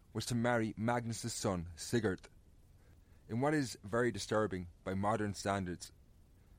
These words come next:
according to a contemporary Norse source, Sigurd was then nine winters old and the maid five winters. Now, the actual ceremony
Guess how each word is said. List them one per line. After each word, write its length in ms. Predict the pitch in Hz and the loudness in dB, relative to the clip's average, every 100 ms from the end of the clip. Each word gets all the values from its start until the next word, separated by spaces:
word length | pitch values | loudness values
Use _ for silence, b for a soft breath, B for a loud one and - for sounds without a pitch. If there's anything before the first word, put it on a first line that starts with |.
| - | -20
according 340 | - 117 123 | -2 4 4
to 100 | 120 | 2
a 20 | 120 | -4
contemporary 540 | 117 - 113 110 107 | -4 0 -2 0 -2
Norse 260 | 104 107 101 | 2 2 0
source, 480 | 113 101 90 - - - - | 0 2 0 -8 -16 -20 -20
Sigurd 480 | - - 117 123 117 | -8 0 4 4 2
was 140 | - 101 | -6 0
then 260 | 110 104 | 2 2
nine 320 | 98 101 104 101 | 2 2 2 -2
winters 320 | 104 110 98 | -2 -4 0
old 400 | 98 92 90 - - - | 2 2 -2 -8 -20 -8
and 140 | 95 | -2
the 60 | 95 | 0
maid 360 | 92 92 87 | 0 0 -2
five 380 | - 87 87 87 | -4 0 0 0
winters. 500 | 87 87 85 80 - - - - - - - b b b b b b b | -4 -6 -8 -10 -14 -20 -20 -20 -20 -20 -20 b b b b b b b
Now, 80 | 120 | 0
the 100 | 156 | 2
actual 240 | 180 - | 2 2
ceremony 400 | 202 156 139 117 | 0 4 4 2